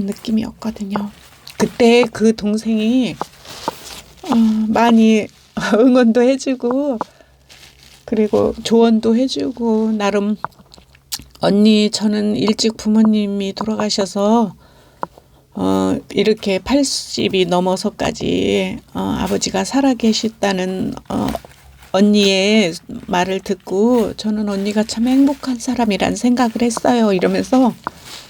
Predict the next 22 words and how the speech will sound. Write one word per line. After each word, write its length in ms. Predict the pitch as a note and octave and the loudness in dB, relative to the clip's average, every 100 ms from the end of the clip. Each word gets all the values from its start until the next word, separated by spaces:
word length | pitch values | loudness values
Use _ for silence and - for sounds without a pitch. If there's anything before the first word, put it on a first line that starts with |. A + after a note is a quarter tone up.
| - - - - - - - | -20 -20 -20 -20 -20 -20 -2
전화를 460 | A3+ A3 G#3+ G#3+ | 4 4 6 4
해줬는데, 560 | A#3+ B3+ B3+ A3+ G#3+ A3 | 2 2 4 4 4 0
제가 280 | A3 G#3+ G#3+ - | -2 -2 -2 -2
그 120 | A3+ | 0
마음이 380 | A3+ A3+ A3 G#3 | 2 2 2 0
너무 320 | A3 A3+ A3+ | 2 2 0
고맙고 640 | - G#3 A3 - - G#3+ | 0 0 0 0 0 2
행복해서 920 | A3 C4 C#4+ - B3 A#3+ A#3+ C4+ A#3+ - _ | 2 2 0 -2 -2 0 2 2 0 -4 _
<laughs> 560 | - - - A3+ C#4+ - - - - - - - - - - - _ _ _ | -6 -4 -2 0 0 -4 -14 -18 -16 -14 -16 -18 -20 -20 -20 -20 _ _ _
오래오래, 920 | G#3+ A#3 A#3+ A#3+ A#3 A3+ A#3 A#3 G#3 - | 2 4 6 4 4 4 4 2 2 0
"아우, 300 | A3+ A3+ A3+ | -2 0 -2
이 60 | |
사람한테는 800 | G#3+ A3+ G#3+ G#3 G#3 A3 A3 G3+ | -4 -4 -4 -6 -6 -4 -4 -6
참 360 | - A3+ G#3+ A3 A#3+ | -4 -4 -2 -6 -4
마음을 840 | G#3 G3+ G#3+ G#3+ G#3+ G#3+ G#3 G#3+ - - - - - _ _ _ _ _ - - - - | 0 4 4 4 2 2 0 -4 -12 -16 -20 -20 -20 _ _ _ _ _ -20 -20 -18 -4
전하면서 640 | - F#3+ G#3+ G#3+ G#3 A3 | 0 2 4 4 2 0
살아야 400 | G3+ A#3 B3+ B3+ | -2 -2 0 0
되겠다." 520 | A#3+ A3+ A3+ - G3+ F#3+ | 0 -2 -2 -4 -2 0
이런 280 | F#3 G#3 | 2 0
생각을 540 | G#3 G#3 G3 F#3 F#3 F#3 | 0 0 0 -2 -2 -2
많이 280 | F#3 F3+ F#3+ | -4 -2 -2
했거든요. 760 | A3 A3 G#3 F3+ F3+ F#3 G3 | -2 -2 -2 -4 -4 -4 -6